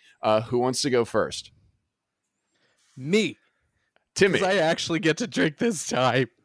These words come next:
Speaker 1: He's back, baby!
Speaker 2: <clears throat> Uh, yeah, for our lovely listeners, my headache shenanigans have gone away with no apparent,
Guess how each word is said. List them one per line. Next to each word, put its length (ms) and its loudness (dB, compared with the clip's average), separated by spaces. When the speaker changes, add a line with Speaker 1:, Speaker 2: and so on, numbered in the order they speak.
Speaker 1:
He's 300 -6
back, 380 0
baby! 680 -2
Speaker 2:
<clears throat> 360 -8
Uh, 400 2
yeah, 260 0
for 260 -2
our 120 2
lovely 320 -2
listeners, 500 0
my 280 2
headache 340 0
shenanigans 640 -2
have 200 -6
gone 180 -2
away 360 0
with 260 -2
no 240 -2
apparent, 480 -2